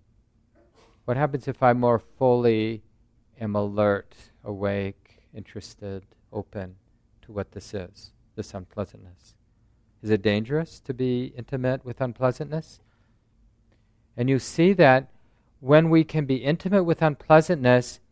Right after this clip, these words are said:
the not liking, the aversive resistance can fall away. And that makes a big difference.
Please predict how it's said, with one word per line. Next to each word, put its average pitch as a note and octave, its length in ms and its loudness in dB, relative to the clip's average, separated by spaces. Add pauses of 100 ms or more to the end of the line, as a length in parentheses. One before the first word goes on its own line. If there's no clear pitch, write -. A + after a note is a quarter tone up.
(580)
the B2+ 120 0
not C#3+ 360 4
liking, C3 640 2
the A#2+ 440 2
aversive B2 1000 2 (800)
resistance C3+ 1000 -4 (480)
can A#2 240 -8 (180)
fall B2 240 0
away. G#2+ 440 -2 (640)
And A2+ 220 -2
that E3 220 -2
makes E3+ 260 -8
a D3 60 -8
big C3+ 440 -4 (120)
difference. A2+ 800 -6